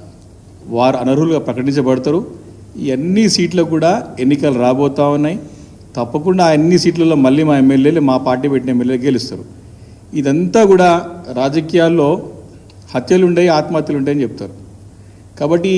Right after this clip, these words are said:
ఈ యొక్క ఆత్మహత్య ప్రయత్నం అంతా కూడా ముఖ్యమంత్రి గారే చేసుకుంటున్నారు. రేవంత్ రెడ్డి గారు తను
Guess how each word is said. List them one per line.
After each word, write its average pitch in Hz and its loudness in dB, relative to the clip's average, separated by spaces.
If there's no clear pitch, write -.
ఈ 175 2
యొక్క 156 -4
ఆత్మహత్య 175 -2
ప్రయత్నం 160 -2
అంతా 151 -4
కూడా 165 2
ముఖ్యమంత్రి 185 2
గారే 185 6
చేసుకుంటున్నారు. 117 -6
రేవంత్ 175 2
రెడ్డి 165 4
గారు 143 2
తను 139 -2